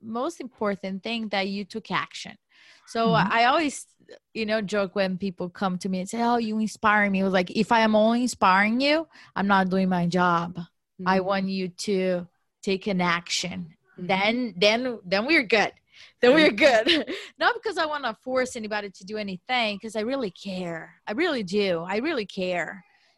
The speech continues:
Speaker 1: And I, and I, I cannot go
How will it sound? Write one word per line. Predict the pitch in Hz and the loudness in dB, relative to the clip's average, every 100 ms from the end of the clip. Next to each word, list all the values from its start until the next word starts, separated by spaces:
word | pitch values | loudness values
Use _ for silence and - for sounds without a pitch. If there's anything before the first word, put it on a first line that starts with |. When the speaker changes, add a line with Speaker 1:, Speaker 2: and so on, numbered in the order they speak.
| _ | _
Speaker 1:
And | 214 214 | -6 -2
I, | 214 214 208 | 0 0 -2
and | 185 214 208 - _ - - | -4 -6 -8 -14 _ -20 -8
I, | 202 - | -4 -2
I | 247 294 | 0 0
cannot | - 311 262 240 | -2 0 2 2
go | 208 226 220 214 196 208 | 0 0 0 -2 -4 -10